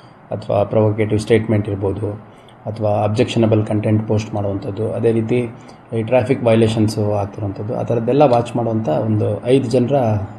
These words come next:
ತಂಡ ಇದೆ. ಅದನ್ನು ನಮ್ಮ ಡಿ ಸಿ ಪಿ ಲಾ ಆ್ಯಂಡ್ ಆರ್ಡರ್ ಅವರು personally ಸೂಪರ್ವೈಸ್ ಮಾಡ್ತಾರೆ.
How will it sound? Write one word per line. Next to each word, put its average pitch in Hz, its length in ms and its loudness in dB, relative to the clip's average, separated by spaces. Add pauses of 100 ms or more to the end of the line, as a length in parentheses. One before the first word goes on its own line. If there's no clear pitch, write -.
(100)
ತಂಡ 117 200 2
ಇದೆ. 110 460 0 (440)
ಅದನ್ನು 110 280 0
ನಮ್ಮ 110 280 4
ಡಿ 113 140 4
ಸಿ 113 100 -2
ಪಿ 113 120 0
ಲಾ 110 120 4
ಆ್ಯಂಡ್ 113 200 4
ಆರ್ಡರ್ 110 220 4
ಅವರು 127 460 0
personally 107 460 -2
ಸೂಪರ್ವೈಸ್ 104 460 -2
ಮಾಡ್ತಾರೆ. 107 640 -12